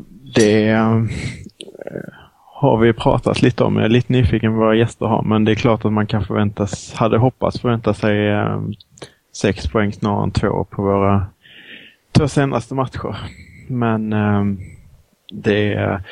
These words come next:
alltså, ska man summera säsongsinledningen så tycker jag ändå att, eh, jag ser i alla fall positivt på den, för att, eh, eh,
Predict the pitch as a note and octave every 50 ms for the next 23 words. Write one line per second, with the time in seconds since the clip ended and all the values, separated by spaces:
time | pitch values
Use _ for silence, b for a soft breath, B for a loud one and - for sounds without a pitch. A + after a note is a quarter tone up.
0 | B B B B B B - A2 G2 - G#2+ G#2 G#2 G#2 - - - G#2 G#2+ G#2+
1 | G#2 - G#2 G#2+ G#2+ G2+ F#2+ G2+ F#2+ F#2+ G2 G2 G2 G2+ G2 G2+ G2 - - -
2 | A2 - A#2+ G#2 F#2+ F#2 - - G2 F#2+ G2 F#2+ F#2+ G2 G2 G2 G2 F2+ - -
3 | G2 - G#2+ F#2 - G#2 G2+ G2+ G2 F#2+ F#2+ - - - - - - - G2+ G2
4 | - - G2+ G2 G2 G2+ G2+ G2+ F#2+ G2 G2 - - A2 F#2+ F#2+ G2 F#2 - -
5 | F#2 F#2 - G2+ F#2 - F#2+ - - G2 F#2+ - - F#2+ F#2 F#2+ F#2 F#2 - -
6 | F#2 F#2 F2+ - _ - - - G1+ - E2 F#2 F#2+ - _ _ _ _ _ _
7 | _ _ _ _ _ _ _ - - - - - - - - - -